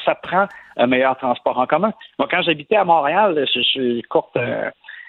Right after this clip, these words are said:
anecdote, mais, euh, je travaillais à la presse canadienne, euh, sur la rue Saint-Jacques, puis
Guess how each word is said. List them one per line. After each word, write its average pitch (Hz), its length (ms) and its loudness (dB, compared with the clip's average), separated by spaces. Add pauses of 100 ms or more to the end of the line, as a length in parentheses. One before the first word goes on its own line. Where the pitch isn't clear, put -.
(120)
anecdote, 123 480 0
mais, 127 300 0 (420)
euh, 107 360 2
je 110 80 2
travaillais 117 340 2
à - 40 -2
la 139 100 2
presse 131 260 -2
canadienne, 131 760 0
euh, 104 380 4
sur 120 140 2
la 107 140 4
rue 107 120 0
Saint-Jacques, 127 560 0 (100)
puis 104 320 -2